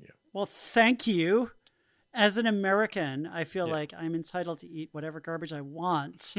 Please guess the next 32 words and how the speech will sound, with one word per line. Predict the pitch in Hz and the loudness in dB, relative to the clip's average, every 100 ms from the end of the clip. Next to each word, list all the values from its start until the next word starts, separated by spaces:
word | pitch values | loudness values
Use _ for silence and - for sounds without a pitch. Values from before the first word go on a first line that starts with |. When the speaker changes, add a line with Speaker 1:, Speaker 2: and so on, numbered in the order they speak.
| - | -4
Speaker 2:
Thank | 214 190 190 | -4 -2 -2
you. | 180 175 143 196 - - | -2 -4 -6 -8 -10 -10
Speaker 3:
<laughs> | 170 - 185 165 _ _ _ _ _ | -12 -10 -14 -16 _ _ _ _ _
I | 170 | 4
wouldn't | 170 147 135 | 6 4 2
call | 147 127 | 0 2
them | 123 120 | 0 -2
nuts | 131 123 - - - | 0 0 -2 -6 -4
either, | 117 117 107 110 | -6 -10 -10 -12
Jesse. | 107 98 - 98 | -12 -10 -10 -10
I | 101 | -14
don't. | 95 - _ | -16 -20 _
<laughs> | - - - - _ _ _ _ _ 165 143 | -8 -8 -12 -18 _ _ _ _ _ -18 -4
Speaker 1:
Do | 190 208 233 | 2 2 4
as | 240 196 | 2 2
you | 220 | -2
please | - 190 160 147 143 - | 0 2 4 4 4 0
with | 143 139 123 | -2 -4 -2
your | 127 120 120 120 - _ _ 120 | 0 0 0 -2 -6 _ _ -4
dessert | 135 123 147 147 165 135 | 0 2 4 4 4 0
that, | 135 131 - | 0 0 -4
while | 123 131 139 123 123 120 - | -6 -2 0 0 0 -4 -6
extraordinarily | 123 - - 147 143 147 139 135 135 135 131 135 143 _ _ _ _ - | -4 -2 4 6 6 4 4 4 4 2 0 -2 -6 _ _ _ _ -8
high | 139 131 | -2 0
in | 135 131 | 0 0
calories, | 139 117 113 113 110 107 110 - - - _ _ _ - | 0 2 2 2 0 -2 -4 -6 -8 -12 _ _ _ -2
as, | 120 123 120 - 131 | 0 0 -2 -4 2
as | 143 143 | 4 4
high | 160 156 | 4 2
in | 160 | 2
calories | 151 135 127 131 135 139 | 2 4 4 2 0 0
as | 117 113 107 - | 2 2 2 -2